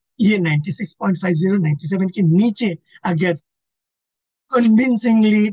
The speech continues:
ब्रेकडाउन करता है, कन्विंसिंगली ब्रेकडाउन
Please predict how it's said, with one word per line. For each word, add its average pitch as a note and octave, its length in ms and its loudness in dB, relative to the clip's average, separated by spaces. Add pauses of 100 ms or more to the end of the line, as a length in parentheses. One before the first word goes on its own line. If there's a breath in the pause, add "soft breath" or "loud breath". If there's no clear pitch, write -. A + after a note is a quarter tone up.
(140)
ब्रेकडाउन F#3+ 540 -2 (100)
करता D#3+ 320 -8
है, C3+ 80 -10 (1040)
कन्विंसिंगली E3 560 0
ब्रेकडाउन C3 340 -10